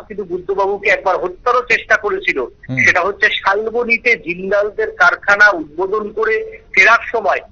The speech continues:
Speaker 1: বুদ্ধবাবুর কিন্তু কনভয়ে ল্যান্ডমাইন বিস্ফোরণ ক-, ক-, ক-, ঘটিয়েছিল মাওবাদীরা। অল্পের জন্য সেদিন বুদ্ধবাবু, আহ, আহ, প্রাণে বেঁচেছিলেন।
Speaker 2: হুম।
Speaker 1: সেই জায়গা থেকে বুদ্ধবাবুর second বারের যে, আহ, আহ, মানে শাসন,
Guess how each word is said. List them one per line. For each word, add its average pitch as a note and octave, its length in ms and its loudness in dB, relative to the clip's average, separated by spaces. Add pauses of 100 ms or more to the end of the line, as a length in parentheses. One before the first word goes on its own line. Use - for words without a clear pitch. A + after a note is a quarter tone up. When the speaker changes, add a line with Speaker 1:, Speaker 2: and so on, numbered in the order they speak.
(260)
Speaker 1:
বুদ্ধবাবুর G#3+ 840 -4
কিন্তু G#3 320 -2
কনভয়ে G3 560 0
ল্যান্ডমাইন G3 560 -2
বিস্ফোরণ G3 520 -2
ক-, F#3+ 300 0
ক-, F3+ 440 2 (120)
ক-, E3 180 0 (380)
ঘটিয়েছিল G#3+ 500 0
মাওবাদীরা। E3+ 680 0 (220)
অল্পের F#3 400 -2
জন্য G#3 300 -4
সেদিন F#3 340 -2
বুদ্ধবাবু, F3+ 760 -4 (200)
আহ, E3 400 4
আহ, E3+ 220 4
প্রাণে F#3+ 400 2
বেঁচেছিলেন। F3 580 -4 (220)
Speaker 2:
হুম। B2+ 240 -6
Speaker 1:
সেই F#3+ 160 2
জায়গা A#3 240 -2
থেকে B3+ 300 -2 (300)
বুদ্ধবাবুর G4 800 -2
second B3+ 420 0
বারের B3+ 400 2
যে, C4 220 6 (420)
আহ, F3+ 600 4
আহ, D#3+ 40 -8
মানে E3+ 240 2
শাসন, - 640 0